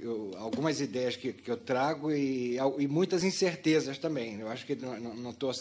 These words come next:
não sou só lançando que-, no-, novas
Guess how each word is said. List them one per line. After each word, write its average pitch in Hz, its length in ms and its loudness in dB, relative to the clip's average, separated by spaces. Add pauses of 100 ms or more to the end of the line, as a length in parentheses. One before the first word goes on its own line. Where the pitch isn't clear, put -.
(140)
não 120 120 -6
sou 127 240 -4
só 147 180 0
lançando 127 640 -2 (720)
que-, 117 300 -6 (260)
no-, 113 300 -4
novas 117 840 -4